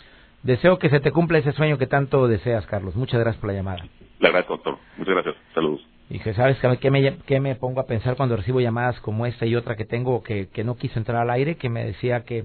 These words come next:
Speaker 1: tenía más de veinte años intentando ser papá? Veinte años.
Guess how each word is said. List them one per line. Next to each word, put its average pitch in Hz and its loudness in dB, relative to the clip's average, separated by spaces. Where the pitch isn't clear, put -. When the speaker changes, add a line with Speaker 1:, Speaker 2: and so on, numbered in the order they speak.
Speaker 1:
tenía 123 -6
más 131 -2
de 123 0
veinte 143 0
años 127 -2
intentando 110 -4
ser 113 -6
papá? 117 -10
Veinte 139 -2
años. 107 -4